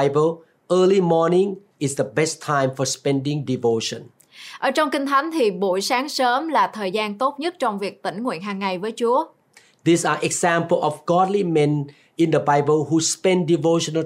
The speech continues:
Speaker 1: time with the Father early in the morning.
Speaker 2: Và sau đây là những thí dụ của những người kính sợ Chúa trong Kinh Thánh,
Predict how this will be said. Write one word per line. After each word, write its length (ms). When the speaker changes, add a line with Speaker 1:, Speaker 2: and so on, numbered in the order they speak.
Speaker 1:
time 240
with 120
the 180
Father 460
early 180
in 80
the 80
morning. 440
Speaker 2:
Và 160
sau 260
đây 320
là 220
những 220
thí 140
dụ 300
của 180
những 240
người 180
kính 240
sợ 360
Chúa 220
trong 180
Kinh 180
Thánh, 300